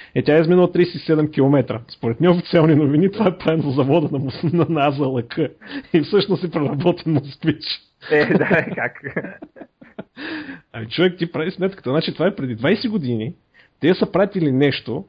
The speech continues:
Speaker 1: което още седи и рабо-, в смисъл, не знам вече дали седи и работи, но е работило толкова време, изминало тридесет и седем километра и все още с модерните технологии не може да се стигне, а, не може да се стигне като продължителност. Всъщност не знам точно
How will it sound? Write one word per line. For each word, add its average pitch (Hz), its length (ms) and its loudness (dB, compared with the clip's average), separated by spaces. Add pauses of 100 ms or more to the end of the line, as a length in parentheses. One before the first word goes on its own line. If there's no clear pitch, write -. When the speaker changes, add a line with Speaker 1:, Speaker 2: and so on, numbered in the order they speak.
(120)
Speaker 1:
което 170 520 0
още 131 320 0
седи 170 280 -4
и 170 80 4
рабо-, 165 300 -2
в 151 40 -12
смисъл, 185 240 -4
не 175 80 0
знам 160 140 0
вече 226 220 -2
дали 131 120 -6
седи 131 240 -4
и 127 60 2
работи, 139 320 0
но 180 140 2
е 156 40 2
работило 156 420 0
толкова 156 400 0
време, 135 240 0
изминало 156 320 0
тридесет 160 340 -2
и - 40 -18
седем 127 240 2
километра 120 420 0
и 160 40 2
все - 180 0
още 165 220 2
с - 160 -10
модерните 147 480 0
технологии 135 440 0
не 151 100 0
може 139 220 2
да 139 80 -2
се 135 120 -10
стигне, 147 880 2 (640)
а, 127 120 0 (440)
не 139 100 2
може 147 160 4
да 147 60 0
се 139 120 -6
стигне 135 300 0
като 117 220 -8
продължителност. 120 760 -2 (400)
Всъщност 185 280 2
не 151 40 2
знам 175 160 4
точно 190 360 2